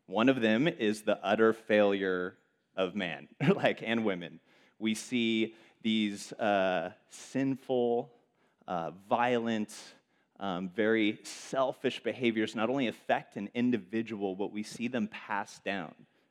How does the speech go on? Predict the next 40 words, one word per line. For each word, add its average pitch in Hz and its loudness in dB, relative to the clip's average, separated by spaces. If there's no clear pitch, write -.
from 92 -10
generation 95 -2
to 95 -12
generation. 85 -10
The 104 -10
Bible 110 4
talks 110 0
about 101 4
how 101 2
God 107 4
is 98 -6
kind 120 -2
and 107 -4
he 104 -6
is 98 -6
patient, 123 -4
but 107 -12
there's 101 -6
this - -16
thing 143 -6
where 117 0
he 101 -2
says, 104 -6
"I 104 0
will 117 -2
visit 117 -10
the 117 -4
iniquities 101 -6
of 95 -12
the 95 -6
father 95 0
to 101 -12
the 90 -6
third 104 -4
and 101 -8
fourth 101 -6
generation 90 -6
of 85 -12
their 85 -8
children." 85 -14